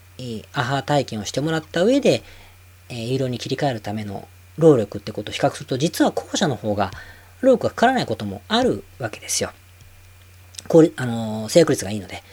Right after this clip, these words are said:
そうなると別に視点の問題だと思うんだけども、論理的には、あのー、最初からアハ体験をしてもらった方がいい場合もあると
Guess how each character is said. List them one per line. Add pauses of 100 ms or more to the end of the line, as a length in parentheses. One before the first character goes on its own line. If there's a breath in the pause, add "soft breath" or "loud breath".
(260 soft breath)
そ
う
な
る
と (160)
別
に
視
点
の
問
題
だ
と
思
う
ん
だ
け
ど
も、 (520)
論
理
的
に
は、 (480 loud breath)
あ
の
ー、
最
初
か
ら (280)
ア
ハ
体
験
を
し
て
も
ら
っ
た
方
が
い
い
場
合
も
あ
る
と